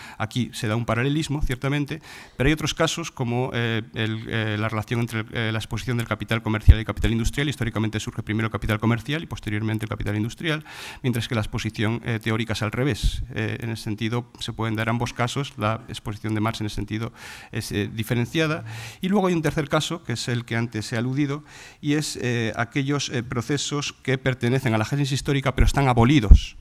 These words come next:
en el sistema capitalista constituido, ¿m? Como es el caso de la, eh, eh, ya mencionada acumulación originaria. En este caso se presentan fuera de la exposición teórica y, eh, Marx, eh, alude a ellos en la,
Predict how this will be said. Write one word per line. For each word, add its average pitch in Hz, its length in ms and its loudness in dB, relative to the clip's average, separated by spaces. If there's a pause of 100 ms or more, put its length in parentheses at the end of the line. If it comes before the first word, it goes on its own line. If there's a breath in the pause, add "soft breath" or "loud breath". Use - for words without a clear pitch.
en 120 100 0
el 117 60 2
sistema 120 300 -2
capitalista 107 420 -2
constituido, 95 440 -2 (260)
¿m? 170 120 -10
Como - 180 -8
es 98 80 -8
el 107 80 -10
caso 110 260 -4
de 104 80 0
la, 104 180 -2 (160)
eh, 104 480 -6 (160)
eh, 107 380 -6
ya 113 100 -4
mencionada 110 360 0
acumulación 107 360 0
originaria. 113 480 -4
En 110 60 -2
este 113 200 -4
caso 107 320 -4 (360 loud breath)
se - 120 2
presentan 98 600 0 (140)
fuera 110 400 -2 (160)
de 110 180 -6
la 104 80 -2
exposición 107 480 -4
teórica 101 500 -2 (560 loud breath)
y, 113 300 2
eh, 101 400 0
Marx, 101 400 0
eh, 101 380 -2
alude 101 300 -2
a - 20 0
ellos 95 280 -4
en 95 180 -6
la, 95 200 -2